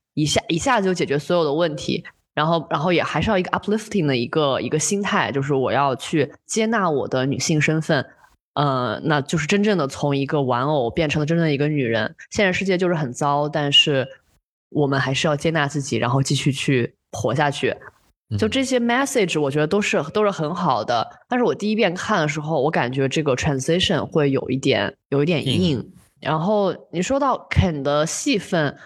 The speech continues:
Speaker 1: 我倒是没有觉得这个东西 bother 到我，但我确实觉得惊讶到了，肯的戏份竟然这么多。因为在我的看来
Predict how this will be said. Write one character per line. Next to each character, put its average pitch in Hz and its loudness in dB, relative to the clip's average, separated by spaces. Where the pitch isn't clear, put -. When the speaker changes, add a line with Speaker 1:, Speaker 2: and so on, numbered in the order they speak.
Speaker 1:
我 185 2
倒 370 2
是 269 -2
没 190 2
有 294 2
觉 170 0
得 196 2
这 233 -2
个 190 0
东 208 0
西 220 -2
bother 240 2
到 175 0
我， 143 0
但 254 2
我 170 2
确 - 0
实 180 0
觉 - 0
得 151 2
惊 226 -2
讶 208 2
到 139 0
了， - -6
肯 170 4
的 127 0
戏 170 -2
份 160 0
竟 156 0
然 135 2
这 269 -2
么 220 4
多。 - -2
因 277 0
为 320 2
在 330 0
我 143 2
的 107 -2
看 196 0
来 117 0